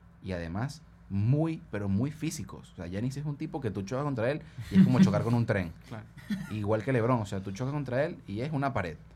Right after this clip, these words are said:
Speaker 1: Entonces, para mí, en tanto a lo físico, estilo de juego,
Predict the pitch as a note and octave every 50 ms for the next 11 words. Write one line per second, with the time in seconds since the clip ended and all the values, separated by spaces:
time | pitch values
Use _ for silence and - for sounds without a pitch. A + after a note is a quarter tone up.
0 | - - - - - - - - E2 F#2 - G2 F#2+ - G2 - - - - -
1 | - G2 F#2+ F#2+ F#2+ B2 D#3 F#3 F#3+ - - - - - - - - - - -
2 | - - - - - - A#2 A#2+ A2+ A#2+ A#2 A2+ G2 G#2+ G2+ G2+ G2 G2 - E3
3 | E3+ E3 - E3 D#3 - A#2+ G#2+ - - B2 B2+ C#3+ C3+ A2 G2 G#2 B2+ C#3+ D3+
4 | D3+ C#3+ C#3+ C#3 C3+ C3+ C3+